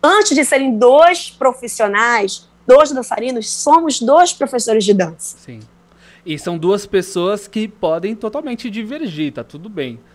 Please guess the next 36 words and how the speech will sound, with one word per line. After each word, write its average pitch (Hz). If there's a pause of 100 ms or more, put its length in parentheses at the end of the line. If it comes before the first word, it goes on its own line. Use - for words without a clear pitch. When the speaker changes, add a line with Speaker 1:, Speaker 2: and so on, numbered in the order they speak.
(160)
Speaker 2:
né? 139 (380)
Speaker 1:
E, - (260)
e 320
olha, 302
e, 277
e, 294
e 285
as 262
nossas 277
melhores 285
aulas 285 (400)
Speaker 2:
É 156
quando 160
vocês 156
Speaker 1:
foram 277
Speaker 2:
divergem. 277
Speaker 1:
quando 269 (200)
a 269
gente 294
divergiu. 262 (420)
Speaker 2:
<laughs> 202
Speaker 1:
Incrível 302
isso. 220 (440)
Que 294
Speaker 2:
Legal. 285
Speaker 1:
ele 285
falava, 285
não, 370 (180)
e 311
aí 311
eu 339
mostrava, 330
contava 320
uma 311
outra 294
coisa, 294